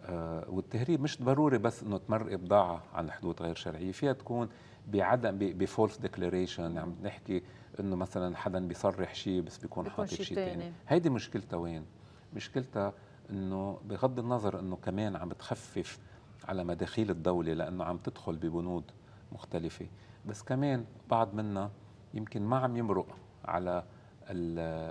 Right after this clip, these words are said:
Speaker 1: ال-، ال-، ال-، ال-، الفحوصات
Speaker 2: مم.
Speaker 1: الصحية،
Speaker 2: مم.
Speaker 1: وبالتالي هي بتخفف. وهيدي صراحة، آه، مشكلة كتير كبيرة.
Speaker 2: مم.
Speaker 1: صعب وجود حل. هو ال-، الحل الوحيد بهالشي لما عم نحكي بالمطلق هو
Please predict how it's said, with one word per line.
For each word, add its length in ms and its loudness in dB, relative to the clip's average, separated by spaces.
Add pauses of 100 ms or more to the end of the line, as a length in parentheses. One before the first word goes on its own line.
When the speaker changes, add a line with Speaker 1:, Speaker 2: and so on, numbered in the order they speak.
(220)
Speaker 1:
ال-، 160 -6
ال-، 480 -8 (180)
ال-، 180 -10
ال-، 440 -6
الفحوصات 640 -2 (480)
Speaker 2:
مم. 180 -10
Speaker 1:
الصحية، 540 -6 (140)
Speaker 2:
مم. 60 -10 (200)
Speaker 1:
وبالتالي 400 0
هي 100 2
بتخفف. 380 -4
وهيدي 380 2
صراحة، 460 0 (480)
آه، 200 -6
مشكلة 400 0
كتير 280 4
كبيرة. 380 4
Speaker 2:
مم. 160 -4 (360)
Speaker 1:
صعب 360 8 (520)
وجود 380 2
حل. 260 0
هو 220 2
ال-، 140 2
الحل 460 6
الوحيد 540 2 (240)
بهالشي 500 -6
لما 200 -2
عم 140 -4
نحكي 220 -6
بالمطلق 540 -8 (440)
هو 380 4